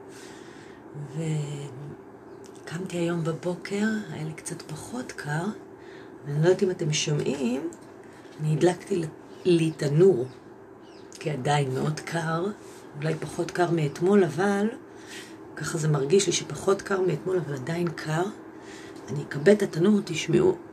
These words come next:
תוכלו לשים לב להבדל. עכשיו כיביתי אותו, אבל עד עכשיו הייתי עם תנור, כי באמת קר, קר, כל כך קר.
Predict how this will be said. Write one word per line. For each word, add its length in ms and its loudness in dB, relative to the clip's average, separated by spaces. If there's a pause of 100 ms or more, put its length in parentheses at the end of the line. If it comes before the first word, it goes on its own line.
(360)
תוכלו 280 6
לשים 280 6
לב 180 2
להבדל. 420 4 (2750)
עכשיו 180 -2 (100)
כיביתי 440 -4
אותו, 220 -10 (1000)
אבל 180 -8
עד 120 0
עכשיו 240 -4
הייתי 260 -2
עם 160 0
תנור, 320 -2 (100)
כי 80 -12
באמת 400 -12
קר, 500 -10 (140)
קר, 460 -6
כל 140 -6 (260)
כך 400 -4
קר. 320 -2